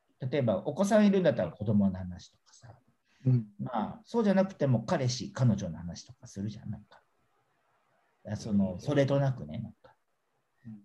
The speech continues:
Speaker 1: で、まあ、大概振られる、話を振られて、「彼女いるの？」とかさ、なんか、例えばそういう、向こうとしては何気ない多分質問を僕に寄せてきたときは、大概、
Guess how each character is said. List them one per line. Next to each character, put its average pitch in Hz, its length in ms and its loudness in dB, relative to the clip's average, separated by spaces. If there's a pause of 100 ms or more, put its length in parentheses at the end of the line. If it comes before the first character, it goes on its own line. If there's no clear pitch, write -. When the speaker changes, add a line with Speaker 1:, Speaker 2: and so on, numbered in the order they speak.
(140)
Speaker 1:
で、 135 420 -2 (120)
ま 226 120 2
あ、 - 20 4
大 226 200 2
概 226 180 2 (220)
振 196 140 4
ら 202 120 8
れ 220 160 8
る、 220 340 2 (640)
話 196 360 0
を 160 80 2
振 135 160 0
ら 123 100 2
れ 127 140 2
て、 123 400 -2
「彼 202 180 8
女 127 160 2
い 104 80 2
る 123 160 4
の？」 95 320 0
と - 80 -20
か - 120 -20
さ、 - 280 -20 (560)
な 107 120 0
ん 98 60 -6
か、 80 280 -10 (360)
例 165 200 2
え - 20 4
ば 127 140 2
そ 147 220 0
う - 20 0
い 147 120 0
う、 - 200 -4 (200)
向 165 160 4
こ 254 180 4
う - 40 2
と 202 80 0
し 196 80 -2
て 208 60 2
は 160 80 4
何 131 260 4
気 165 140 0
な 185 160 4
い - 100 -2
多 127 100 0
分 90 160 -6
質 - 260 -8
問 101 280 2
を 147 300 -4 (160)
僕 127 280 -6
に 92 140 -8
寄 82 100 -10
せ 95 140 -14
て - 200 -14
き - 120 -20
た 85 120 -20
と 104 160 -20
き 143 200 -12
は、 196 300 -4
大 156 200 -4
概、 156 460 -2